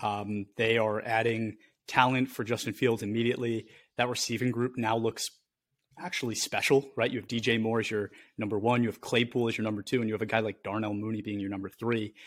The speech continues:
There's not many teams in the league that have as deep of a receiving core as that.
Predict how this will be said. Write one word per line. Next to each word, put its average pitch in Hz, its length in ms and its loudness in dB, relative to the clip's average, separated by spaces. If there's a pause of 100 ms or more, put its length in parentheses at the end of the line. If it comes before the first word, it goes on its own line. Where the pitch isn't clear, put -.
(300)
There's 110 140 -4
not 123 140 6
many 117 340 0 (140)
teams 120 260 2
in 107 100 0
the 101 60 -4
league 117 240 2
that 104 140 -4
have 104 260 0
as 110 160 -4
deep 113 380 -8
of 104 100 -2
a 104 140 0
receiving 107 340 -6
core 101 220 -6
as 95 100 -10
that. 104 300 -4